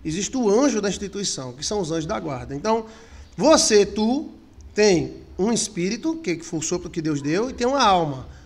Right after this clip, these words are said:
que é a, o seu espírito humano, é a alma.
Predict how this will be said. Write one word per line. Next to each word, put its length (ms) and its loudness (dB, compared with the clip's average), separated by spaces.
que 180 -2
é 400 2
a, 240 -4
o 60 -4
seu 140 -2
espírito 460 -4
humano, 300 0
é 80 0
a 100 2
alma. 400 -2